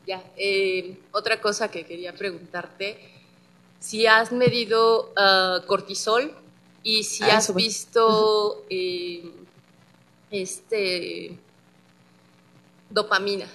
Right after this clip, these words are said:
Speaker 1: eh, ciclos de dopamina, cuando comen especialmente, eh, y si han pasado, eh,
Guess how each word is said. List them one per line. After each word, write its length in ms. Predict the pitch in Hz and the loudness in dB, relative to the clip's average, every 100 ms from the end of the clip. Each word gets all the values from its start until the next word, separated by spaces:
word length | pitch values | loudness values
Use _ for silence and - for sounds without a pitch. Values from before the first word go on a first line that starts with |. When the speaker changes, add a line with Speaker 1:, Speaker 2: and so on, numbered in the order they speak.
| - _ _ _ | -20 _ _ _
Speaker 1:
eh, 280 | 190 175 170 | -10 -8 -10
ciclos 380 | - 185 202 190 | -12 -12 -12 -12
de 80 | |
dopamina, 520 | 180 180 175 180 180 - - - 190 | -12 -12 -10 -10 -10 -14 -20 -20 -8
cuando 340 | 185 180 185 | -6 -6 -10
comen 460 | - 202 202 185 180 - _ _ _ _ - | -6 -6 -6 -8 -14 -20 _ _ _ _ -16
especialmente, 880 | 196 - 196 214 208 208 202 202 190 | -10 -8 -4 -2 -2 -2 -2 -4 -10
eh, 680 | 190 - 196 180 175 170 - - | -12 -10 -8 -8 -10 -14 -18 -14
y 80 | |
si 200 | 202 - | -8 0
han 440 | 190 185 196 190 190 | 2 2 0 -4 -4
pasado, 560 | 202 185 202 180 190 - | -4 -4 -2 -2 -2 -4
eh, 440 | 170 170 165 151 | -6 -6 -6 -10